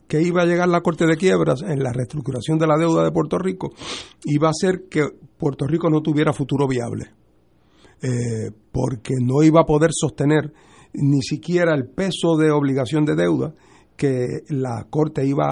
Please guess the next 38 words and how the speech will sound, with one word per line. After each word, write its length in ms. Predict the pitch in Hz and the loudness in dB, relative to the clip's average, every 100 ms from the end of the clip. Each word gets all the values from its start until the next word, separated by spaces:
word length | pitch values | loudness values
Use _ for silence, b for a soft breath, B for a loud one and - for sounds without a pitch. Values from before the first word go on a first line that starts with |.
| - | -4
a 260 | 127 123 - | -6 -8 -8
estructurar 720 | - - 156 131 156 170 160 | -8 -6 -8 -4 0 0 0
con 200 | 170 139 | 2 2
las 160 | 135 120 | 2 0
reglas 440 | 165 185 190 180 | 0 2 2 2
de 100 | 165 | 2
juego 500 | 139 170 185 160 - b b b b | 4 4 4 2 -4 b b b b
de 120 | 127 | -8
la 100 | 120 | -6
ley 140 | 117 120 | -6 -8
promesa. 500 | - 117 107 - - b b b b | -8 -8 -10 -12 -18 b b b b
Y 140 | 143 175 | 2 6
me 120 | 165 | 6
pareció 600 | 165 160 151 - 247 254 | 4 2 2 4 4 4
que 120 | 190 | 6
lo 140 | 165 160 | 4 4
que 100 | 151 | 2
le 120 | 147 | 0
faltó 400 | - 135 127 196 | 0 -2 2 2
a 60 | 220 | 4
ese 140 | - | 2
informe, 640 | 196 175 233 196 135 107 - _ _ _ _ _ _ _ _ _ _ _ _ _ - | 0 4 6 6 2 -2 -10 _ _ _ _ _ _ _ _ _ _ _ _ _ -2
por 180 | 151 | 0
lo 80 | 143 | 2
menos 340 | 143 185 185 139 | 4 4 4 2
no 180 | 147 151 | -2 -2
estaba 300 | 175 165 165 | 2 2 2
en 80 | |
la 100 | 160 | 0
copia 300 | 156 170 170 | 0 0 0
que 140 | 156 165 | 2 2
yo 120 | 165 | 2
vi, 120 | 170 | 4
es 60 | 175 | 4
un 520 | 165 180 170 151 156 - | 4 2 0 -2 -6 -8
footnote 720 | - 208 190 214 190 - - - _ _ b b b b | 0 2 6 8 8 4 -4 -14 _ _ b b b b
que 140 | - 160 | 2 4
dijera, 520 | 147 147 175 151 | 4 4 2 2